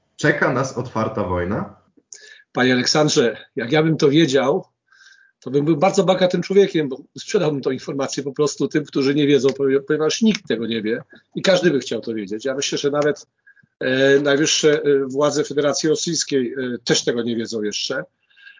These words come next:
Speaker 2: E, i, e, być może nawet do ostatniej chwili nie będą wiedzieli. Jeżeli jakiś konflikt otwarty będzie miał miejsce, to on niekoniecznie będzie dlatego, że ktoś się przygotował,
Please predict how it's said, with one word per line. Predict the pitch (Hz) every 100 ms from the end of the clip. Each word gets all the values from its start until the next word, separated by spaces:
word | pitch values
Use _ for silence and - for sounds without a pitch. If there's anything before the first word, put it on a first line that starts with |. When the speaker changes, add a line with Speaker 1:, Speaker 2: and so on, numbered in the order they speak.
| _
Speaker 2:
E, | 135 127 131 151
i, | 147 135 135 160
e, | 143 135 131 127
być | 123 123 123 127
może | 147 143 143
nawet | 139 139 139 - -
do | 131 131 - 139 -
ostatniej | 156 - 180 160 151
chwili | - 185
nie | 147
będą | 135 131 131
wiedzieli. | 123 127 139 139 147
Jeżeli | 139 127 160 156 123 _ _ _ _ -
jakiś | 127 123 135
konflikt | - 160 147 143 117
otwarty | 120 - 147 - 135 - - - - -
będzie | 143 143
miał | 147 139
miejsce, | 143 151 -
to | 156
on | 156
niekoniecznie | 170 180 170 175 165 165
będzie | 139 135 131 131 -
dlatego, | 127 135 151 143
że | 135
ktoś | 139 - 151 - 143 - - - _ _ -
się | -
przygotował, | - - 147 160 170 165 156 147